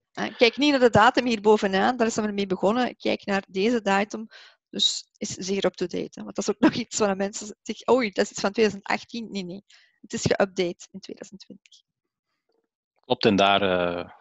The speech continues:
Speaker 2: daar rekenen we met Klassement natuurlijk ook, ook, hè, op al die gebruikers, die leerkrachten, die hun handleidingen en tips en artikels en noem maar op en video's, eh, op Klassement zetten, hè. Hopelijk, eh, kunnen we vandaag weer een paar mensen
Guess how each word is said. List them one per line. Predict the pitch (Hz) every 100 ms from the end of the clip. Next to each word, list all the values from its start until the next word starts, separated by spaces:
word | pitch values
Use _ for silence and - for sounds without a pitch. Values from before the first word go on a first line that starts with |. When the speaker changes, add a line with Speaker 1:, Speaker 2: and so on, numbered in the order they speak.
| -
Speaker 2:
daar | 95 87
rekenen | 92 113 131 123 110
we | 104
met | 98
Klassement | - 98 95 95
natuurlijk | - - 98 90 -
ook, | - -
ook, | - -
hè, | 104 101
op | 87
al | 87 95
die | 101
gebruikers, | 92 - 95 92 107 113 95
die | 98
leerkrachten, | 90 101 - 110 - 95
die | 98 98 98 - - - - -
hun | - 120
handleidingen | 113 104 117 110 101 104 101 101
en | - 104 92
tips | - 120 - -
en | - 104 98
artikels | 98 - - - 107 104 -
en | 104
noem | 92 101
maar | 92
op | 104 101
en | 95
video's, | 113 110 113 110 - -
eh, | 87 92
op | - -
Klassement | 107 92 82 82 107
zetten, | - - -
hè. | 104 101 95
Hopelijk, | 90 104 104 104 -
eh, | 101 98 - - - - _
kunnen | - 107 104
we | 95
vandaag | 90 87 92 95
weer | - 92 107
een | 101
paar | - 104 101
mensen | 95 104 - 107 101 95